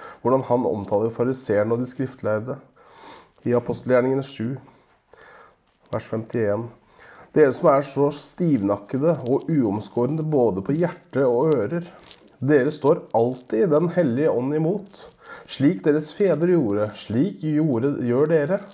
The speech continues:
også. Hvem av profetene ble ikke forfulgt av deres fedre, og de drepte dem som på forhånd forkynte om den rettferdighets komme?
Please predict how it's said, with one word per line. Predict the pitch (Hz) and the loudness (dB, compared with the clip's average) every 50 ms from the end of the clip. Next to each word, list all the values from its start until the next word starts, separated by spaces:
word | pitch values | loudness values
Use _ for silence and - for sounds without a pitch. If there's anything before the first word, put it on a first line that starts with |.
| - - | -14 -10
også. | - 143 143 - - 170 170 175 - - _ _ _ _ _ _ _ _ _ - - - - - - - - _ - | -10 -8 -8 -6 -4 -4 -4 -4 -6 -12 _ _ _ _ _ _ _ _ _ -20 -20 -20 -20 -20 -20 -20 -20 _ 0
Hvem | 107 131 156 196 208 190 - - - | 2 4 4 4 2 -2 -6 -6 -2
av | - 139 147 151 151 | 0 2 2 2 0
profetene | - 175 170 170 - 139 120 117 117 - - 170 170 165 | -2 -2 -2 -2 0 0 0 0 0 -2 -2 -2 0 0
ble | 127 117 117 120 120 | 0 0 0 0 -2
ikke | 123 - 151 | -2 -2 -4
forfulgt | 170 170 170 - - 147 208 214 190 - - - - | -4 -4 -4 -4 -2 -2 -2 -2 -6 -10 -8 -6 -4
av | 127 139 151 | -2 -2 0
deres | 165 151 120 120 120 - - | 2 2 2 0 -2 -4 -2
fedre, | 135 120 104 95 101 104 110 110 - - - - - - - - - | 0 0 0 0 -2 -4 -6 -6 -8 -16 -20 -20 -20 -20 -20 -16 -8
og | - 117 | -2 -2
de | 139 147 | -2 0
drepte | 156 180 190 190 190 - - - - 92 95 | 2 2 2 2 2 -2 -10 -12 -8 -4 -2
dem | 123 160 240 214 160 - - - - - | 0 0 0 -2 -6 -8 -14 -20 -20 -8
som | - - 139 139 | -2 -2 -2 0
på | 139 156 151 | 0 -2 -4
forhånd | - - 170 147 117 110 120 156 160 - | -2 0 0 0 2 2 0 -2 -2 -2
forkynte | - 165 165 - - 120 113 110 113 - - - 185 | -4 -4 -4 -2 -2 -2 -2 -2 -4 -6 -8 -4 -2
om | 180 156 143 135 | -2 0 0 0
den | 139 147 156 151 | 0 0 0 0
rettferdighets | 160 156 - - 120 113 110 113 113 120 131 135 143 143 139 139 139 - - - - | -2 -4 -4 -2 -2 -2 -2 -2 -4 -2 -2 -2 0 -2 -2 -4 -6 -18 -20 -20 -8
komme? | - - 170 143 127 139 185 | -4 -2 -2 0 0 -2 -4